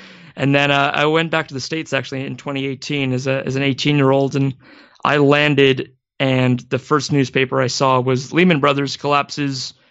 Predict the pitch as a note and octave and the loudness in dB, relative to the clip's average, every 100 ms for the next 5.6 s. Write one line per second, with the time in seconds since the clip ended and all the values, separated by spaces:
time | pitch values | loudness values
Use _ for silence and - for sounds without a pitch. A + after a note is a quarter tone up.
0 | _ D3 D3 D3 C3 - - _ - - | _ -2 2 2 0 -8 -18 _ -14 -4
1 | D3+ C3+ B2 - C#3 C3 B2+ C3+ C3+ - | -2 -2 -6 -6 -6 -6 -10 -6 -6 -4
2 | C3+ C3 B2+ C3+ C3 C#3 A#2+ C#3 C3 - | -4 -4 -2 -2 -4 -10 -10 -8 -8 -10
3 | _ _ - - _ _ _ _ - - | _ _ -20 -20 _ _ _ _ -14 -2
4 | C3+ C3+ C3 C3 - _ _ D3 D3+ C#3 | 2 4 2 -2 -8 _ _ -2 0 0
5 | C#3 C3 - C3 C#3 | -2 -4 -4 -6 -8